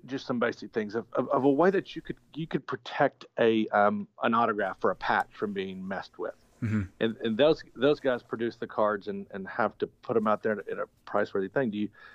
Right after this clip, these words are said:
Speaker 1: do you put the, the patch into a, some sort of cage that can, cannot be removed, or the autograph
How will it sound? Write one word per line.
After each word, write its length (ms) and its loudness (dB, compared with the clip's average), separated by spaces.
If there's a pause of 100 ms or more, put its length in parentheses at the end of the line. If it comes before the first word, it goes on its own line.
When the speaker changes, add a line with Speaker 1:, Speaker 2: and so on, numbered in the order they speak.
(160)
Speaker 1:
do 60 2
you 40 4
put 300 2
the, 240 6
the 100 0
patch 540 2
into 320 -2
a, 80 -6 (320)
some 200 -6
sort 180 2
of 80 -16
cage 420 2
that 120 -6 (180)
can, 280 -2
cannot 300 0
be 100 -4
removed, 300 -6
or 100 -2
the 120 0
autograph 500 2